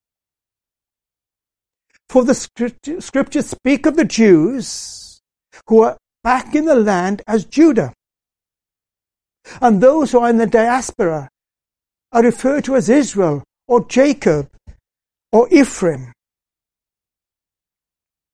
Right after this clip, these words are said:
So, focusing now our thoughts on deity in this first couple of chapters of Amos, Amos addresses the peoples of Damascus, of Gaza,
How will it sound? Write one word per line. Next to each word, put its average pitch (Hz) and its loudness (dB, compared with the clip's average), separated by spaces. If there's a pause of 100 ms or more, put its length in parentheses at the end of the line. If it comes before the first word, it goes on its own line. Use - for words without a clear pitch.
(1600)
So, 202 2 (640)
focusing 220 0
now 185 0
our 175 0
thoughts 196 0
on 175 -2
deity 185 0 (260)
in 196 4
this 196 0
first 233 4
couple 220 -10
of - -16
chapters - -6
of 180 -2
Amos, 170 -2 (1040)
Amos 262 0
addresses 233 -2
the - -4 (100)
peoples 226 0
of 202 0
Damascus, 180 -6 (880)
of 175 -6
Gaza, 214 0